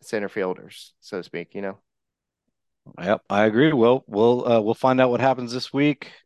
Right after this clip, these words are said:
Speaker 2: and, uh, we will be back to talk about it next Sunday.
Speaker 1: Yeah, uh, one thing to close the show out, Jose Abreu was having fun. He was, he en-, enjoying being Houston Astro, and he said, "I like the stadium.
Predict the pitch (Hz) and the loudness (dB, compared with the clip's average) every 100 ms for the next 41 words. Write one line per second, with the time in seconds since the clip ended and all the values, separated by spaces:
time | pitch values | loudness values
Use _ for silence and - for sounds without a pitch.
0 | - 98 98 98 98 98 98 92 _ - | -10 -6 -6 -4 0 2 2 0 _ -20
1 | _ - 123 92 101 92 113 117 - - | _ -4 -2 -2 -6 -2 0 0 -2 -20
2 | - _ - 117 113 117 123 127 117 156 | -20 _ -6 -6 -6 -4 -2 -2 -2 -6
3 | - 101 82 76 - _ _ _ _ _ | -6 -10 -8 -12 -16 _ _ _ _ _
4 | 131 113 92 - 120 101 120 147 160 175 | -2 0 0 -2 -4 -4 -2 0 2 -2
5 | 165 156 165 156 156 - 127 123 139 135 | -2 -2 0 2 0 -10 -12 -6 0 2
6 | 139 127 - 120 139 147 120 110 110 120 | 2 0 -2 -10 -4 -4 -2 -2 -2 -2
7 | 117 113 _ _ _ _ 104 98 110 98 | -6 -8 _ _ _ _ -18 -10 -10 -10
8 | 87 - 107 110 110 107 _ _ _ 123 | -12 -2 0 0 -2 -6 _ _ _ -10
9 | 117 104 _ _ 131 113 95 _ - - | -10 -14 _ _ -10 -8 -10 _ -20 -18
10 | 107 104 101 113 107 98 110 104 113 - | -14 -8 -6 -6 -8 -10 -10 -10 -16 -16
11 | 104 98 107 - 110 113 107 _ _ _ | -10 -8 -8 -4 -4 -2 -6 _ _ _
12 | 120 131 - 123 117 - - 131 143 135 | -12 -12 -2 0 0 -4 -8 -2 0 -2
13 | - 110 - 95 90 80 | -6 -20 -16 -14 -14 -16